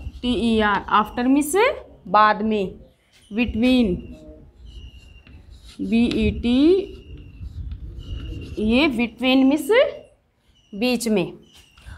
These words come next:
इनमें से ही लेंगे। before means क्या होता है, पहले। ये आपका होमवर्क है, क्या है ये, होमवर्क। फिफ्टी एट से पहले और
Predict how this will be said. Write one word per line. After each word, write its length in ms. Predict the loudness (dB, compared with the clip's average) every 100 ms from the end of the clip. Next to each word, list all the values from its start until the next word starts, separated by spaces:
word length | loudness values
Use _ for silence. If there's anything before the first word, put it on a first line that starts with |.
| -4
इनमें 260 | 2 4 4
से 140 | 4
ही 60 | 4
लेंगे। 380 | 4 0 0 -2 -4 -8
before 320 | -8 -2 0
means 220 | 2 0 2
क्या 120 | 0
होता 220 | 4 2 2
है, 140 | 0 -2 -6 -20 -20 -20 -20 -20 -20 -20 -20 -20 -20 -20 -20 -2
पहले। 400 | 0 0 0 -2 -4 -10 -16 -20 -20 -20 -20 -20 -20 -20 -20 -20 -14 0
ये 80 | 6
आपका 340 | 6 4 4 4 2 -10 -20 -20 -14 -4
होमवर्क 380 | 0 2 0 -2
है, 120 | -6
क्या 220 | -4 -2
है 160 | 0 0
ये, 220 | 2 0 -2 -8 -18 -20 -20 -18 -16 -16 -16 -4
होमवर्क। 400 | 0 0 -2 -4 -14 -20 -20 -20 -20 -20 -18 -12
फिफ्टी 320 | -10 -2 0 2
एट 220 | 2 0
से 140 | -4 -2
पहले 320 | 0 2 4 2 0 -8 -20 -20 _ -20 -20 -20 -20 -20 -18 -16 -16 -16 -16 -16 -16 -16 -16 -2
और 320 | 4 6 4